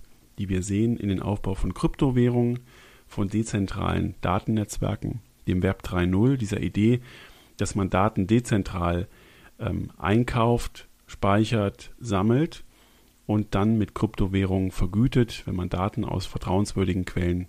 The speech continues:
bekommt. Hier sind wir in einem Frühstadium und die große Frage wird sein, wird sich diese Dezentralisierung durchsetzen können gegen die Oligopolisierung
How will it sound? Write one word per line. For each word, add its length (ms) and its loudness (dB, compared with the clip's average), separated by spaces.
bekommt. 540 -6
Hier 160 6
sind 200 4
wir 80 8
in 80 4
einem 220 2
Frühstadium 760 2
und 180 -6
die 40 -4
große 320 4
Frage 400 0
wird 140 0
sein, 420 2
wird 140 2
sich 160 -2
diese 240 2
Dezentralisierung 1000 2
durchsetzen 560 2
können 360 2
gegen 300 0
die 160 0
Oligopolisierung 1040 0